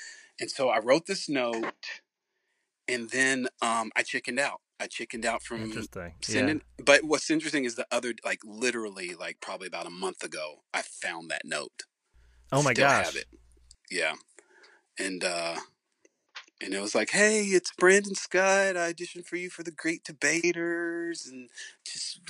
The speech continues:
Speaker 1: you know, blah, blah, blah. So one day, though.
Speaker 2: That's incre-, that's, that's incredible, man. One day,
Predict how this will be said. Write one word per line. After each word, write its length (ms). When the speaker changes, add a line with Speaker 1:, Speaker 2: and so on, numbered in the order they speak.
Speaker 1:
you 80
know, 400
blah, 220
blah, 160
blah. 260
So 340
one 200
day, 200
though. 260
Speaker 2:
That's 240
incre-, 300
that's, 480
that's 340
incredible, 440
man. 240
One 180
day, 240